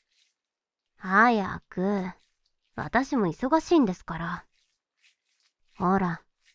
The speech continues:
さっさと出せよ、変態野郎。<laughs> バカ。誰があんたみたいなバカを射精させてあげるもんですか。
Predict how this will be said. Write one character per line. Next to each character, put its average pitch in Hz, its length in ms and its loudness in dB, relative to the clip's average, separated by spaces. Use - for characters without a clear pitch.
さ 226 200 2
っ 240 60 -2
さ - 240 -4
と 185 140 -2
出 214 200 2
せ 208 260 -4
よ、 220 220 -4
変 185 300 0
態 180 380 -6
野 180 140 -6
郎。 170 220 -8
<laughs> - 1600 -4
バ 170 520 4
カ。 - 260 -18
誰 208 360 2
が 214 160 6
あ 202 100 4
ん 226 60 0
た 202 160 0
み 202 140 2
た 190 160 2
い 175 60 0
な 165 120 -2
バ 185 220 4
カ 190 180 -2
を 165 60 -6
射 170 220 -6
精 208 240 0
さ 226 120 -4
せ 226 140 -6
て 226 100 -2
あ 175 140 0
げ 196 140 0
る 247 100 0
も 269 160 0
ん 330 60 0
で 269 120 -2
す - 120 -20
か。 - 280 -14